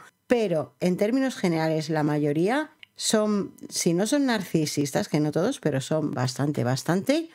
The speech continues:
egoístas. ¿Por qué os cuento todo esto del alcoholismo? Fijaros, Kate Middleton tiene el quirón conjunto a Dionisus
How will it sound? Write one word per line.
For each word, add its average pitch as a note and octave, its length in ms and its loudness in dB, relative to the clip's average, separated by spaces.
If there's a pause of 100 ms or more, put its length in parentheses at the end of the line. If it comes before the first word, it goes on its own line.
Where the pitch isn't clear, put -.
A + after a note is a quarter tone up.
(240)
egoístas. D3 960 -2 (220)
¿Por A#3 180 2
qué D#4+ 140 2
os F4+ 160 -2
cuento C#4 480 0
todo G#3 460 0
esto D#3+ 460 0
del D3+ 200 2
alcoholismo? A2+ 760 -2 (160)
Fijaros, - 640 -2 (160)
Kate D#4 520 2
Middleton F#3+ 680 2
tiene G#3 540 0
el E3+ 280 0
quirón F#3+ 680 0
conjunto D#3+ 1040 0
a D3 140 2
Dionisus C4+ 840 0